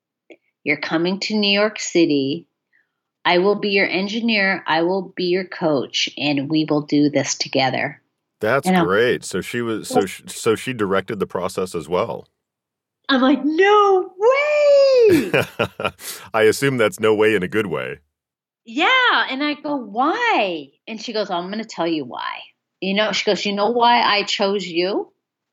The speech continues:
Speaker 1: 'Cause she could have handed me off to the person in Oregon, right? Or
Speaker 2: Mm-hmm.
Speaker 1: she could have said, "Nope, I'm gonna find somebody else." She goes, "You know what?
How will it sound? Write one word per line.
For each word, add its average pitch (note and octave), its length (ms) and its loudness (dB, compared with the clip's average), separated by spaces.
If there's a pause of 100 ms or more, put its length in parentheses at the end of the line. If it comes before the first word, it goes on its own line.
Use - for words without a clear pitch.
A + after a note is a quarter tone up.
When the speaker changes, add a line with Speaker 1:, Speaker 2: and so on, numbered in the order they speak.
(100)
Speaker 1:
'Cause A#3 100 0
she E4+ 160 2
could E4+ 140 2
have G#3 140 2
handed F3+ 360 -2
me D#3 160 -4
off D#3 220 -6
to F#3 80 -10
the F3 80 -12
person G#3 400 -4
in A3 100 0
Oregon, D#3 500 0
right? E3 360 -2 (100)
Or B3 140 4
Speaker 2:
Mm-hmm. - 0 -
Speaker 1:
she B3+ 180 2
could A#3+ 140 0
have - 260 -4
said, G#3 60 -6
"Nope, A#3+ 320 0
I'm G#3 100 -4
gonna G#3 180 -4
find F#3+ 220 -6
somebody F#3+ 240 -8
else." G3+ 200 -2
She G3+ 100 -4
goes, G#3 240 0
"You A3+ 80 -4
know A#3 140 -4
what? B3 300 -2